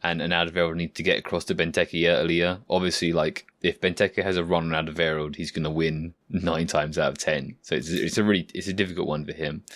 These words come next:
And yeah, Davinson is, is too early, um, lets Benteke drift off him, gets too far over to the near post when there's, there's no one threatening there. Uh,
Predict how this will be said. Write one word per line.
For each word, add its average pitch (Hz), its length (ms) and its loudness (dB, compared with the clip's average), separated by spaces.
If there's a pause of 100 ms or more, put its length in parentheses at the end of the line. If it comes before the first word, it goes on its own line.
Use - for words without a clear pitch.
(400)
And 85 140 0
yeah, 76 140 2
Davinson 90 440 2
is, 87 80 0
is 82 220 -4
too 101 320 6
early, 87 400 2 (180)
um, 76 320 0
lets 90 380 2
Benteke 85 500 -4
drift 82 280 -4
off 76 180 0
him, 78 300 0 (160)
gets - 220 0
too 92 200 0
far 85 220 4
over 78 180 0
to - 140 -18
the 85 100 -4
near 80 220 0
post 80 360 0
when 78 220 2
there's, 76 300 0
there's 78 220 0
no 82 140 2
one 78 300 -2 (340)
threatening 78 440 0
there. 76 300 -4 (180)
Uh, 65 680 -2